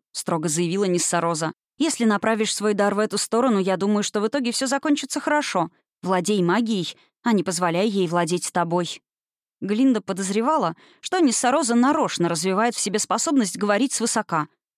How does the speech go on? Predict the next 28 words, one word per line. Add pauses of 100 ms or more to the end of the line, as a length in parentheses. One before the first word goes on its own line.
Она
заранее
поморщилась, (240)
представив,
какой
та
станет
в
будущем, (340)
даже
при
том,
что
предложение
Несса
Розы
пришлось
ей
по
душе. (420)
Но
тут
вмешалась
Эльфаба. (400)
"Глинда,
это
хороший
вопрос.